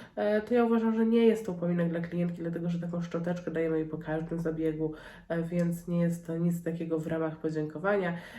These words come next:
E, prezent taki powinien się mieścić w granicach dziesięciu, piętnastu złotych, e, żeby to był miły gest dla klienta. Oczywiście nie trzeba obdarowywać,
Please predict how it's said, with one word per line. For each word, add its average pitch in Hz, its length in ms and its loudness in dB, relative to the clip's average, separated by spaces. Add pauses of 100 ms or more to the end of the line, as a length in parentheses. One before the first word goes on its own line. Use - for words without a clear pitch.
(160)
E, 170 340 0
prezent 190 560 2
taki 165 200 -4
powinien 160 400 -2
się 160 200 -8
mieścić 160 380 -4
w 156 100 -10
granicach 156 360 -4
dziesięciu, 165 580 -4
piętnastu 156 520 -6
złotych, 160 480 -4 (380)
e, 160 280 -2
żeby 170 220 -2
to 160 100 -6
był 151 180 0
miły 156 260 2
gest 151 420 -4
dla 135 300 -8 (120)
klienta. 139 540 -4 (300)
Oczywiście 226 600 -2
nie 214 160 4
trzeba 269 360 0
obdarowywać, 170 840 2